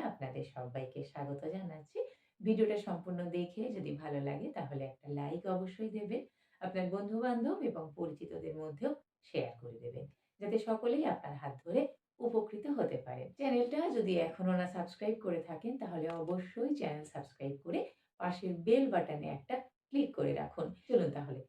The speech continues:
আর দেরি না করে আজকে ভিডিওটা শুরু করব। আয়ুর্বেদ শাস্ত্রেও কিন্তু বলা হয়েছে যে সূর্যাস্তের পরে কোনো রকম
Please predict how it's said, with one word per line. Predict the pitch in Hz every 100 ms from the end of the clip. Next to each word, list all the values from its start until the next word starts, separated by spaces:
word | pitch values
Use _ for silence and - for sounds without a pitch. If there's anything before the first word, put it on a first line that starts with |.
| _ -
আর | 143
দেরি | 143 139
না | 139
করে | 139 392
আজকে | - 139 160 - -
ভিডিওটা | 170 156 151 262
শুরু | - 123 120
করব। | 123 117 - _ _ 208
আয়ুর্বেদ | 214 262 285 311 294
শাস্ত্রেও | 285 254 247 - 269 254
কিন্তু | 233 196 214 262
বলা | 214 165 156
হয়েছে | 151 147 143 480 508
যে | 233 233
সূর্যাস্তের | - 254 247 220 277 277 262 240 247
পরে | 165 190 - - _ -
কোনো | 190 185
রকম | 180 185